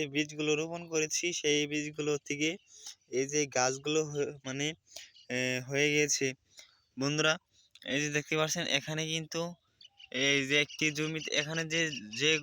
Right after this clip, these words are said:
জমিগুলো রয়েছে সেই সম্পূর্ণ জমিতে আমরা কিন্তু এই সরিষা আমরা রোপণ করে দিয়েছি। বন্ধুরা, এই সরিষা রোপণ করে দিয়েছি। আপনারা অনেকেই আছেন যে আপনারা সরিষাগুলো চাষ করতে চান, কিভাবে চাষ করবেন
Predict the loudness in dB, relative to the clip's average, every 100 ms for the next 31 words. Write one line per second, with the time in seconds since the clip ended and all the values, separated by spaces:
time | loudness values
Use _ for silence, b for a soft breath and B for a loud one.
0 | 0 -2 -4 -2 0 0 2 0 0 -2
1 | -2 -2 -4 -4 -6 -8 -8 -6 -4 -4
2 | -6 0 0 0 -4 -4 -8 -8 -8 B
3 | B B B 0 2 2 2 2 0 2
4 | 2 2 0 -4 -2 -4 -6 -4 0 0
5 | 2 2 2 -4 -8 -16 _ _ _ _
6 | _ _ _ _ _ _ _ _ _ _
7 | _ _ _ -6 -4 0 2 2 0 0
8 | 0 2 2 2 0 -6 -2 0 2 2
9 | 2 0 -2 -4 B B B -4 -4 -2
10 | 0 0 0 2 4 4 2 -2 2 0
11 | 0 -4 -2 -2 -2 0 0 0 -2 -2
12 | 0 0 -2 -4 -2 -2 0 -2 -2 -4
13 | -2 0 -2 0 0 0 -2 -2 0 0